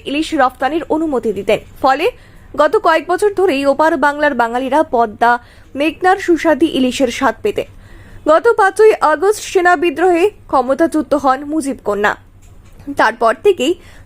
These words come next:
আসন্ন পুজোয় পশ্চিমবঙ্গের বাঙালিদের পাতে আদৌ এপারের ইলিশ পড়বে কিনা তা নিয়ে সংশয় দেখা দিয়েছিল। গত কয়েক বছর ধরে যে সমস্ত রফতানিকারকরা ইলিশ রফতানি করতেন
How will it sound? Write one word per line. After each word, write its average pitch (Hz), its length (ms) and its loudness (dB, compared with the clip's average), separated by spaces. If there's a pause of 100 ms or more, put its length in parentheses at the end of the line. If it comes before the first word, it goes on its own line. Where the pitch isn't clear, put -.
আসন্ন 427 460 2
পুজোয় 427 320 4
পশ্চিমবঙ্গের 381 600 0
বাঙালিদের 339 600 2
পাতে 311 420 0 (320)
আদৌ 262 400 2
এপারের 392 400 4 (120)
ইলিশ 285 340 -2
পড়বে 262 360 0
কিনা 254 320 -2
তা 226 200 0
নিয়ে 233 180 -2
সংশয় 247 480 -2
দেখা 233 240 -4
দিয়েছিল। 208 400 -2 (680)
গত 330 260 2
কয়েক 392 340 0
বছর 427 240 2
ধরে 403 280 2
যে 415 140 -2
সমস্ত 349 500 -2
রফতানিকারকরা 349 1080 0 (500)
ইলিশ 392 360 4
রফতানি 403 380 2
করতেন 311 460 -2